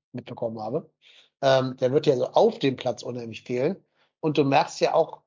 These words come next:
dieses ganze Tommy-Ding, das kommt ja von Hector. Also, das ist ja nicht, dass da irgendwie, was weiß ich, Kingsley Schindler sagt, hier, ich hab ja ein neues Lied gehört, ne, von Annenmai Kantereit, wir hören jetzt mal Tommy.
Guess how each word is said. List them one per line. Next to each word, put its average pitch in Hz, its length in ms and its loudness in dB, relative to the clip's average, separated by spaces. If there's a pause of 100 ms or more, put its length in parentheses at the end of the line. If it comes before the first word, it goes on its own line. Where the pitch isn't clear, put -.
(300)
dieses 143 220 -8
ganze 170 340 2
Tommy-Ding, 151 720 0 (380)
das - 160 -12
kommt 151 180 0
ja 147 100 0
von 131 160 -6
Hector. 120 440 -8 (340)
Also, 131 240 -4 (440)
das 131 120 -18
ist 180 180 0
ja 160 80 6
nicht, 156 220 -2
dass 151 100 0
da 147 160 4
irgendwie, 143 560 0
was 135 180 -2
weiß 135 180 -6
ich, 143 180 -10
Kingsley 156 340 -4
Schindler 180 380 2
sagt, 143 180 2
hier, 147 120 -2
ich - 80 -6
hab 143 120 -8
ja 143 80 -2
ein 123 40 -4
neues 127 260 -6
Lied 156 140 -8
gehört, 185 360 6
ne, 156 180 4
von 135 280 -4 (300)
Annenmai 143 500 0
Kantereit, 175 560 2
wir 123 80 -6
hören 139 100 0
jetzt 131 100 -8
mal 131 80 -8
Tommy. 160 360 2